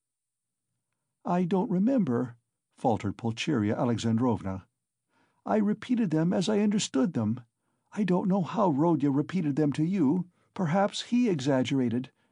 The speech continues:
"He could not have exaggerated them except at your instigation." "Pyotr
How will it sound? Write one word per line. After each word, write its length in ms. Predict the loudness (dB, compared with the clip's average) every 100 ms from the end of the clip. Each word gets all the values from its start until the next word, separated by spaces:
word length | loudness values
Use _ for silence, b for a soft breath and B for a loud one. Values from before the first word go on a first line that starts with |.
| _ _ _ _ _ _ _ _ _
"He 160 | -6
could 280 | -6 -4 -2
not 260 | 2 2 0
have 160 | 0
exaggerated 720 | -2 0 2 2 0 0 0
them 300 | 0 0 -2 -4
except 500 | -6 -2 0 0 0
at 140 | -2
your 240 | 2 2 4
instigation." 720 | 0 0 0 2 0 -2 -8 _ _ _ _ _ _ _ _ _ _ _ _ _ _ _ _
"Pyotr 460 | -2 -2 2 2